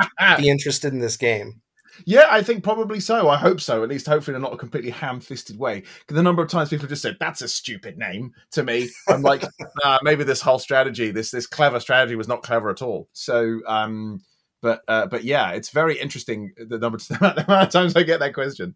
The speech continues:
Speaker 1: Yeah.
Speaker 2: So you sent me a prototype, uh, copy a couple years back. I don't remember exactly.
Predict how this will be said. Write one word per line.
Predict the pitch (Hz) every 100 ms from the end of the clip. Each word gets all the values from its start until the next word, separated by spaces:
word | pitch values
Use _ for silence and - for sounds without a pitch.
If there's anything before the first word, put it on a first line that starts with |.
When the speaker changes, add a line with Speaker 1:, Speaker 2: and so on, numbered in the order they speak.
| _
Speaker 1:
Yeah. | - 110 - _ - - - - - - - -
Speaker 2:
So | -
you | 180 254
sent | 269 240 208
me | 170
a | 147
prototype, | - 151 147 143 120 - - -
uh, | 120 113 107
copy | - 123 - 120
a | 107
couple | 208 208
years | 165 135 113
back. | 107 95 135
I |
don't | 156 -
remember | 139 127
exactly. | 113 107 113 113 113 113